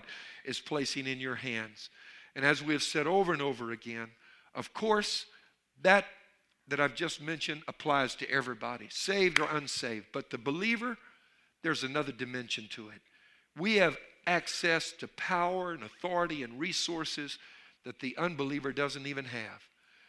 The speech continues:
Because even when we seize life, we're going to use up our talents and our gifts and our abilities and our connections and our relationships, and we'll max out. But for the believer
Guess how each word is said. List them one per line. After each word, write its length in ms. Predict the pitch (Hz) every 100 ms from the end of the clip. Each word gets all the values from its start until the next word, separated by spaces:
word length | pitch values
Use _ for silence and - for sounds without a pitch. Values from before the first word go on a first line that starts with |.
| _
Because 320 | 131 180 151 -
even 340 | 240 233 214
when 200 | 185 170
we 140 | 208
seize 440 | 190 - 220 190 156
life, 600 | 175 165 139 117 - - _ _ _ _ _ -
we're 140 | 151
going 180 | 156 170
to 160 | 143 123 - 131
use 540 | 135 175 196 185 147 -
up 260 | 143 120 - 139
our 160 | 135
talents 560 | - 170 156 156 151 -
and 100 | 135
our 140 | 143
gifts 360 | 120 143 139 -
and 80 | 127
our 140 | 135
abilities 640 | 135 135 127 120 120 117
and 80 | 117
our 120 | 117
connections 720 | 127 143 135 135 - 120 117 -
and 80 | 113
our 140 | 123
relationships, 960 | 143 170 170 180 135 120 - 117 - - - - - -
and 100 | 135
we'll 200 | 175 214
max 280 | 190 175 -
out. 320 | 196 156 113 - _ _ _ _ - _
But 120 | 131
for 120 | - 143
the 80 |
believer 520 | 131 143 175 208 220